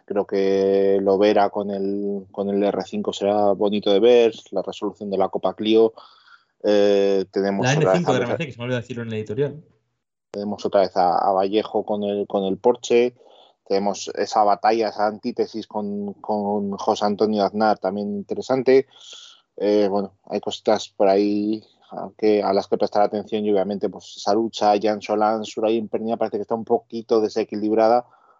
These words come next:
Speaker 1: porque, bueno, Solans suele tender, por lo menos esta temporada, a tener más ritmo que, que el cántabro, pero,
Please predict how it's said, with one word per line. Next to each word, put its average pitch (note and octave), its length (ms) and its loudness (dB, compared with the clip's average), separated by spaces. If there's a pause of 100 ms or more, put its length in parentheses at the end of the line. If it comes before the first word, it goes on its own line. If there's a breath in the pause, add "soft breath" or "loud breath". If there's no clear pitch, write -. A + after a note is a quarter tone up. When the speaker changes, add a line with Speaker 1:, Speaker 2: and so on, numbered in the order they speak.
(180)
Speaker 1:
porque, G#2+ 200 -4
bueno, G#2 280 -4 (260)
Solans G2+ 600 -6 (280)
suele A2+ 380 2
tender, A2 360 -2
por G2+ 140 -4
lo G2+ 80 -4
menos G#2 160 -8
esta - 160 -6
temporada, G2+ 360 -2
a F#2+ 40 -4
tener G#2 160 -2
más G2 180 -6
ritmo G2 280 -6
que, G2 380 -10
que F#2+ 100 -4
el F2 60 -6
cántabro, G#2 460 0
pero, F#2+ 380 -10